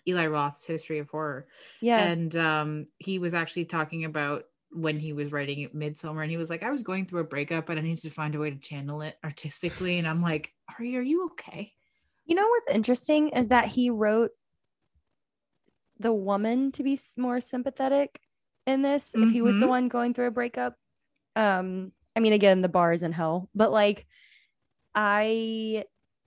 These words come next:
Speaker 2: you don't see that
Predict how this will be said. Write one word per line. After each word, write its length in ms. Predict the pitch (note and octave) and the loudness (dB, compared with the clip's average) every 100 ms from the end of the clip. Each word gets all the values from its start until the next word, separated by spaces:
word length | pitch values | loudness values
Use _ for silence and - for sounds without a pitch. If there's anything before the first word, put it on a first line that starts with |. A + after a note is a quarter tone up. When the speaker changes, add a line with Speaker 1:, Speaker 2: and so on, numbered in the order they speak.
| _ _ _ | _ _ _
Speaker 2:
you 180 | G#3+ A#3 | -6 -4
don't 520 | G#3 B3 C4+ C#4 C4+ - _ _ _ _ | -2 0 0 -2 -6 -14 _ _ _ _
see 520 | - - - A3+ G#3+ G3+ | -16 -14 -10 -4 -4 -2
that 440 | G3 F3+ F3+ | 0 0 0